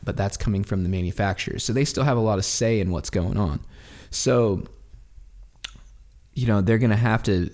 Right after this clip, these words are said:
sit down and, and, you know, try. It, it's not like Feld can just be like, "Hey, we're gonna do this, you know, take it or leave it." I mean, I guess they could do that, but that's not really how they, they've seemed to roll. You know, like, they try to run, run these ideas by,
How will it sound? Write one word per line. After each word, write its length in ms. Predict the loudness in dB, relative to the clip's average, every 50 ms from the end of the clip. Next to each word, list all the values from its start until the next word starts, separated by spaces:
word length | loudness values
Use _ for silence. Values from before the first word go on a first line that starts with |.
| -10 -12 -10
sit 360 | -8 -6 -2 0 0 0 2
down 340 | 0 0 2 2 2 2 2
and, 240 | 2 2 0 -2 -2 -2
and, 260 | 0 0 0 0 0
you 80 | 0 0
know, 120 | 0 0
try. 260 | -2 0 0 0 0 2
It, 220 | 0 0 0 2
it's 180 | 0 2 2 2
not 160 | 2 2 2
like 160 | 0 -2 -2
Feld 320 | 0 0 2 4 2 2
can 140 | 2 0 0
just 160 | 0 0 -2
be 60 | -2 0
like, 140 | 0 2
"Hey, 320 | 2 4 4 4 4 2 0 -4 -10 -20 -20 -20 -16 -8 -2
we're 140 | 2 2 2
gonna 200 | 4 2 0 0
do 140 | 0 0 0
this, 560 | 2 0 0 0 -2 -4 -6 -8 -10 -12 -16 -18 -20 -8 -4
you 120 | -4 -2
know, 200 | -2 -2 -4 -6 -8 -12
take 240 | -4 -2 -2 -2 0
it 80 | -2 0
or 60 | 0
leave 180 | 0 0 2 0
it." 60 | 2
I 60 | 2
mean, 120 | 2 2
I 60 | 2 2
guess 240 | 2 2 0 0
they 100 | -2 -4
could 340 | -6 -4 -2 -2 -2 0 0
do 140 | 0 0 2
that, 320 | 2 2 2 2 0 -4 -12 -20 -20 -18 -14 -6
but 100 | -2 0
that's 180 | 2 2 2 2
not 140 | 0 0 0
really 180 | 2 2 2
how 180 | 2 2 2 2
they, 300 | 2 2 2 2 0 -2 -4 -2
they've 180 | -2 -2 -2 -2
seemed 300 | -2 0 0 2 2 2
to 80 | 0
roll. 420 | 0 0 0 0 -2 -4 -6 -8 -14 -20 -20 -20 -20 -20 -20 -20 -18 -6
You 100 | -4 -2
know, 80 | 0 2
like, 160 | 0 0 0
they 160 | 0 0 0
try 180 | 2 0 0 2
to 60 | 2
run, 340 | 2 0 0 0 0 -2 -4 -4 -2
run 240 | 0 2 2 4 2
these 200 | 2 2 0 0
ideas 360 | 0 0 0 0 0 0 0
by, 400 | 0 0 0 2 2 0 0